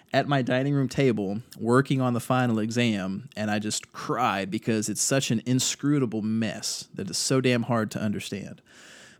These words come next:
But as messy as it is, and as necessary as it is for things to be cleaned up, there's also other places to fix first. And this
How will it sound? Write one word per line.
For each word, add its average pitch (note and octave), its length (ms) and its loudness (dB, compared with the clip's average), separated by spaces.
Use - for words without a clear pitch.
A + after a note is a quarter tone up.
But A3 340 4
as B2 160 2
messy G3+ 340 2
as D#3+ 140 4
it C#3+ 80 2
is, - 460 -2
and G#2+ 140 -2
as G#2+ 120 -2
necessary D3+ 680 2
as A#2+ 160 0
it B2 100 2
is B2 300 2
for A2+ 140 -4
things A#2+ 380 -4
to A2 120 -6
be A2 600 -2
cleaned C3 420 0
up, F#2+ 320 0
there's A#2+ 160 -8
also - 260 0
other F#3 220 0
places D#3+ 500 0
to A2+ 120 -2
fix - 540 -2
first. - 720 -6
And B2 200 0
this C3 320 0